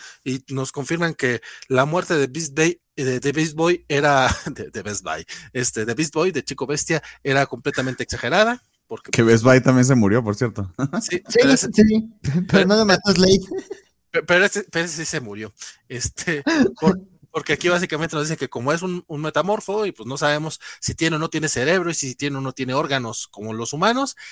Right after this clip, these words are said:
Speaker 1: entonces pues resulta que seguramente sí va a sobrevivir sin mu-, sin mayor problema. La gran muerte que habíamos tenido el número anterior, esa gran muerte que no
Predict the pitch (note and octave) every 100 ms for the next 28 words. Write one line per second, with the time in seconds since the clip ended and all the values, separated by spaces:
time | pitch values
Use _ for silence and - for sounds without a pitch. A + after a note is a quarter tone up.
0 | - B2 A#2+ D3 - A#2 A#2+ C#3 D3 A#2
1 | G#2 A#2+ D3 C3+ C#3 - - C3 B2+ A#2
2 | G2+ G2+ A#2 - F#2 G2 - - G#2 G2+
3 | A#2+ - F#2+ A2+ B2 - - - _ -
4 | B2+ C#3 C#3+ E3+ F#3 E3+ F3+ F#3 F3 -
5 | C3+ D3 D3+ - A#2+ D3+ D#3 - G#2+ B2
6 | C3 A2 A2 C3+ D3 F3 D#3+ C#3 C#3+ C#3+
7 | D#3 D3 D3 - - - A2 C#3 E3+